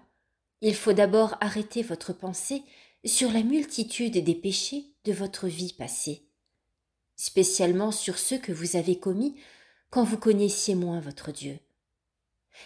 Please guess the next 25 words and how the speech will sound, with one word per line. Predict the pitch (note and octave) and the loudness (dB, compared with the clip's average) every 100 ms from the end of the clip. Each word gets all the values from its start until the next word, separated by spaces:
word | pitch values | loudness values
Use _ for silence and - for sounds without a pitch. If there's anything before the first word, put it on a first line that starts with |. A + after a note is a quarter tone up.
| _ | _
Car | F#3 F#3 | 4 4
si | F#3 - | 4 0
vous | F3 F#3 | -2 -4
faites | - F#3 | -4 -4
bien | D3 G#3 | -2 -2
cette | B3+ G#3+ F#3 | -2 -2 -4
revue, | - D#3+ D3+ E3+ _ _ _ _ _ - A3 | -6 -8 -8 -14 _ _ _ _ _ -16 -2
vous | G3 A#3 | 2 2
trouverez | - A#3+ G3+ B3+ | 2 0 2 0
qu'ils | B3+ A3+ G3 | 0 -2 -2
se | - | -2
sont | G3 - G3 | -2 -2 -2
multipliés | A3+ - - B3 - G#3+ G#3+ A#3 - _ _ | -2 -4 -6 -4 -4 0 0 -2 -8 _ _
au-dessus | A3 G#3 G#3 G3+ - G3+ | 6 6 4 0 -4 -2
des | E3+ | -2
cheveux | E3+ - E3 E3+ | -2 -2 -6 -8
de | E3 | -8
votre | D3 C#3+ - | -12 -12 -14
tête, | - E3 D#3+ - - _ _ _ _ _ _ - - | -12 -14 -14 -16 -20 _ _ _ _ _ _ -20 -2
et | - G3 | 2 4
que | G#3+ | 4
vous | E3+ F#3 G3 | 2 0 0
avez | F3+ G3 F#3+ | 0 0 0
alors | F#3 F#3+ F3+ | 0 0 2
vécu | F#3 F3+ G3+ G#3 | 0 -2 -8 -10